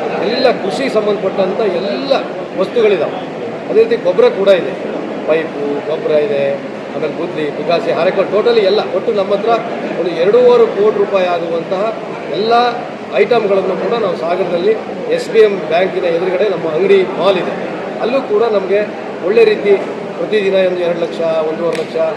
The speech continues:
ಕೆಲವು ಸಂದರ್ಭಗಳಲ್ಲಿ ಜಾಸ್ತಿ ಆಗೋದಿಲ್ಲ, ಕಡಿಮೆನೂ ಆಗುತ್ತೆ. ಅಂದ್ರೆ ಒಳ್ಳೆ ರೆಸ್ಪಾನ್ಸ್ ಕೂಡ ನಮ್ಮ ರೈತರಿಂದ ಒಳ್ಳೆ, ಆ, ಅವೇರ್‌ನೆಸ್ ಇದೆ. ಹಾಗಾಗಿ ನಾವು ರೈತರಿಗೆ ಕೊಡೋಂಥ ಸವಲತ್ತುಗಳು,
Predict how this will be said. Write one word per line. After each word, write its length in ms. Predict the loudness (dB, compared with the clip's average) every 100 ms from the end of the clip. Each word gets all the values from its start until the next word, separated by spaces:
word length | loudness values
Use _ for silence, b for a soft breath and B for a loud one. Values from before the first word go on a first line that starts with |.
| -6 -10 -4
ಕೆಲವು 160 | -2 0
ಸಂದರ್ಭಗಳಲ್ಲಿ 540 | 0 0 0 -2 -2
ಜಾಸ್ತಿ 300 | -2 0 2
ಆಗೋದಿಲ್ಲ, 360 | 2 2 0 -2
ಕಡಿಮೆನೂ 340 | 0 2 4
ಆಗುತ್ತೆ. 280 | 4 2 -2 -8 -8 -6
ಅಂದ್ರೆ 180 | 0 2
ಒಳ್ಳೆ 240 | 4 4
ರೆಸ್ಪಾನ್ಸ್ 420 | 2 2 2 2
ಕೂಡ 160 | 2 0
ನಮ್ಮ 220 | 0 0
ರೈತರಿಂದ 400 | 0 0 -2 0 0 0 -4 -6 -6 0
ಒಳ್ಳೆ, 500 | 4 4 4 0 -2 -4 -4
ಆ, 160 | -2 2
ಅವೇರ್‌ನೆಸ್ 340 | 4 4 2
ಇದೆ. 120 | -2 -4 -6 -6 -8 -4 0
ಹಾಗಾಗಿ 480 | 2 4 6 4 2 -6 -8 -2
ನಾವು 500 | 2 2 2 0 0
ರೈತರಿಗೆ 420 | 2 2 4 2
ಕೊಡೋಂಥ 400 | 2 2 4 2
ಸವಲತ್ತುಗಳು, 840 | 0 4 4 4 -2 -4 -8